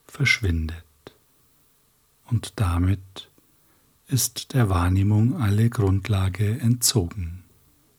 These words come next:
Und der Weg steht eben offen zur Erkenntnis.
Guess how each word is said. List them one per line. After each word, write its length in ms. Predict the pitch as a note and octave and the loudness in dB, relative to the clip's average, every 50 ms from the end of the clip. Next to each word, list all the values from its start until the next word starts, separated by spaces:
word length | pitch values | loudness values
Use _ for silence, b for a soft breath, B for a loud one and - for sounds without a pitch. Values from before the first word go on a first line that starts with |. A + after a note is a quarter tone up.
| _ _ _ _ _ _ _ _ _ _ _ _ _ _ _ _ _ | _ _ _ _ _ _ _ _ _ _ _ _ _ _ _ _ _
Und 180 | A3+ C3+ G#2+ F2+ | -2 -2 0 2
der 140 | G2 F#2 F2 | 2 0 2
Weg 260 | F#2+ F#2+ F#2+ F#2 - | 2 0 0 0 -4
steht 300 | - - - A#2+ A#2 A#2 | -10 -2 0 0 0 2
eben 280 | - G#2 - A#2 A#2 - | 0 0 0 0 -2 0
offen 680 | - G#2 F2 - - A2 F#2+ F#2+ G2 G2 G2 G2+ - - _ _ _ _ _ _ _ _ _ _ _ _ _ _ _ _ _ _ _ _ _ _ _ | -2 -2 -2 0 0 0 2 2 0 -2 -4 -8 -12 -18 _ _ _ _ _ _ _ _ _ _ _ _ _ _ _ _ _ _ _ _ _ _ _
zur 320 | - - - - F#2+ G#2+ D3+ | -10 -6 -2 -2 -2 -2 -2
Erkenntnis. 960 | - A#2+ A#2+ - - G#2 E2+ D#2 D2+ - - F2+ D#2 D2+ D2 - - - | -4 -8 -8 -2 -2 -2 -2 -2 -6 -8 -8 -8 -6 -6 -8 -10 -12 -12